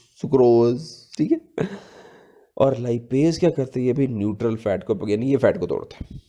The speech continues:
फैट को तोड़ता है लाइपेज, प्रोटीन को तोड़ता है पेप्टाइडेज, और शुगर को तोड़ता है सुक्रेज, माल्टेज, आइसोमाल्टेज, लैक्टेज, ठीक है। And finally इसका फंक्शन है जी कि वाटर को और इलेक्ट्रोलाइट्स को रीअब्जॉर्ब भी कर लेता है, और ये जो एंड प्रोडक्ट्स बनी है ना,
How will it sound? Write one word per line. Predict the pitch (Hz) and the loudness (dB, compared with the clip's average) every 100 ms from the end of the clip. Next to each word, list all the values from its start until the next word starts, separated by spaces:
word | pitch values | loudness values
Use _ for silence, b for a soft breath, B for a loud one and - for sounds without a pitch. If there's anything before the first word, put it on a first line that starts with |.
| - - - - - b b b b _ | -8 -8 -8 -14 -16 b b b b _
फैट | 151 160 | 0 0
को | 165 | 0
तोड़ता | 135 123 87 | -2 0 0
है | |
लाइपेज, | 87 - 127 175 107 | 0 0 2 4 2
प्रोटीन | - - _ 120 139 131 | -6 -20 _ 0 2 2
को | 104 | 0
तोड़ता | 92 - | 0 -2
है | - | -4
पेप्टाइडेज, | - - 117 160 127 - - | -2 0 4 4 4 0 -8
और | - 101 - - - _ _ | -2 -2 -4 -18 -20 _ _
शुगर | 139 147 139 | 4 6 6
को | |
तोड़ता | 147 143 165 | 2 2 2
है | |
सुक्रेज, | 160 120 113 117 117 | -4 0 2 4 4
माल्टेज, | 120 110 110 110 101 | 0 2 2 2 2
आइसोमाल्टेज, | 113 120 104 104 107 | 0 0 0 2 0
लैक्टेज, | 92 - - - - _ _ b b - | -2 -6 -12 -16 -20 _ _ b b -4
ठीक | 165 | -2
है। | - B B - | -2 B B -2
And | 185 | -2
finally | 170 165 151 147 | 2 2 4 2
इसका | 143 135 | 2 -2
फंक्शन | 110 110 117 | -2 -4 -4
है | 98 | -4
जी | 110 | -4
कि | 113 104 - B B B - | -2 -4 -4 B B B -12
वाटर | 180 143 120 120 - 127 | -4 0 0 0 -4 -4
को | 120 143 113 | -4 -2 -2
और | - | -2
इलेक्ट्रोलाइट्स | 110 113 107 - | -6 -8 -12 -4
को | 104 | -4
रीअब्जॉर्ब | 95 92 92 82 85 - | -2 -4 -4 -2 -2 -2
भी | 160 | -2
कर | 185 | -2
लेता | 170 175 185 | 0 -2 0
है, | 143 | 0
और | 131 | 0
ये | 143 185 | 0 2
जो | 175 | 4
एंड | 147 151 | 2 2
प्रोडक्ट्स | 156 143 143 | 0 0 0
बनी | 139 190 | -2 0
है | |
ना, | 196 | -2